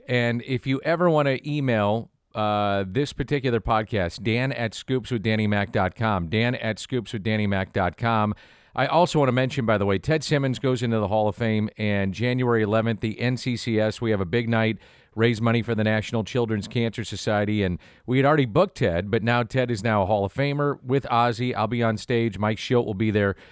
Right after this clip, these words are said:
Uh, should be a fun night. N C C S dot org, one of the great sponsors this month on scoops with danny mac dot com. Um, but I wanted to make this solely about the Rams. Um, I, I have had so many people, I know you get this too,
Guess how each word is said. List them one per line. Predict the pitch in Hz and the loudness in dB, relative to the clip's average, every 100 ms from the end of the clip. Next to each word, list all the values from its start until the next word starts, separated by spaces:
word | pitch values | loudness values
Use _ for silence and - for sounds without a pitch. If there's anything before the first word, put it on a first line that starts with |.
| - _ | -20 _
Uh, | 98 95 | -4 -4
should | - 131 | -2 -2
be | 110 | 0
a | 104 | -2
fun | 120 107 | 0 0
night. | 104 98 - | 2 0 0
N | 117 117 | -4 -2
C | - 110 | -4 -6
C | - 104 | -2 -2
S | 95 | -2
dot | - 98 95 | -2 -2 -2
org, | 113 110 87 | -2 -2 0
one | 95 | -2
of | 95 | -2
the | |
great | 90 98 92 | 0 -2 -4
sponsors | - 107 104 110 98 | -2 -2 0 -2 -4
this | 92 98 92 | -2 -4 -2
month | 101 98 95 - - _ | -2 0 -2 -8 -20 _
on | - 92 | -6 -4
scoops | - - 101 82 | -4 -4 -4 -4
with | 110 92 | -6 -4
danny | 95 95 | -2 0
mac | 92 87 | -2 -2
dot | - 92 - | -2 -4 -2
com. | 123 117 101 90 - - _ - | -2 -2 -2 -6 -14 -20 _ -2
Um, | 120 113 113 | 0 0 -2
but | 107 127 | 0 2
I | 123 | 4
wanted | 131 180 180 | 4 2 2
to | |
make | 135 131 120 | 0 -2 0
this | 127 | -4
solely | - - 127 135 139 139 - | -2 -2 0 2 0 -2 -4
about | 113 95 117 117 113 - - _ _ _ _ | -8 -2 2 2 2 -4 -20 _ _ _ _
the | 95 107 | -2 0
Rams. | 107 98 76 71 - - _ _ _ | 2 0 -2 -8 -16 -20 _ _ _
Um, | - 110 107 101 - _ | -4 0 0 0 -4 _
I, | 123 135 | -2 -2
I | - 147 | 0 2
have | 196 151 | 2 2
had | 143 123 | 2 2
so | 107 - 151 | -2 -2 0
many | 160 151 | 2 0
people, | 131 123 123 120 117 | -2 -2 2 0 0
I | 117 | 0
know | 123 | 0
you | 117 120 | 0 -2
get | 117 117 | -2 -2
this | 117 104 | -2 -4
too, | - 104 78 71 | -4 -4 -4 -6